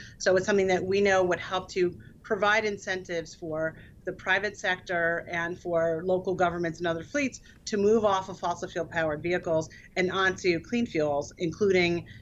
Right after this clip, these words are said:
you know, what we do in the interim time, right? Because we're gonna still be selling these other vehicles and, and, you know, for the next ten, twenty, twenty-five years, we wanna make sure that, that we're reducing fossil fuel uses and pollution associated with them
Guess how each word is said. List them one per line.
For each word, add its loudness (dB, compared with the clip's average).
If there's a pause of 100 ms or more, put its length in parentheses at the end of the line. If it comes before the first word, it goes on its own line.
you -8
know, 2
what 4
we 0
do 2
in 2
the -2
interim -6
time, -10
right? -6
Because 0 (260)
we're 6
gonna 4
still 2
be 0
selling 0
these -6
other -4
vehicles -4
and, -10
and, -10
you -2
know, -2
for -2
the 0
next 0 (280)
ten, 2
twenty, -2 (220)
twenty-five 0
years, -2 (240)
we 0
wanna 2
make -2
sure 0
that, -4
that -2
we're -2
reducing 0
fossil -2
fuel 0
uses -2 (260)
and -2
pollution 4
associated 0
with -2
them -2